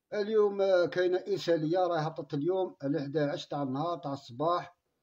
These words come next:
الى كل النواحي في تسريع وتيره الت-، التسويه اللي من فئات مشطوبي الجيش الوطني الشعبي، وهذا الشيء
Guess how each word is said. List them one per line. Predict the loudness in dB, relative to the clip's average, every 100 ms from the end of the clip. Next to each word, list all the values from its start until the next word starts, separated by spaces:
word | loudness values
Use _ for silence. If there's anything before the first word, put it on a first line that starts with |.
| _ 2
الى | 4 2
كل | 0 2
النواحي | 4 4 4 2 0 -2 -2 -8 _ _ _
في | -2 -2
تسريع | -2 -4 -2 0
وتيره | 2 0 2 0 0
الت-، | -6 -4
التسويه | -2 -2 -4 -12 -8 2 4 4 0 -4 _ _ _ -4
اللي | 0 4
من | 4
فئات | 2 -2 0 -2 -2
مشطوبي | -4 -2 -2 0
الجيش | -2 -6 -4
الوطني | -4 -2 0 0
الشعبي، | -2 -4 0 0 0 -6 _ _ _
وهذا | 0 2 2
الشيء | 0 -2 -8 -12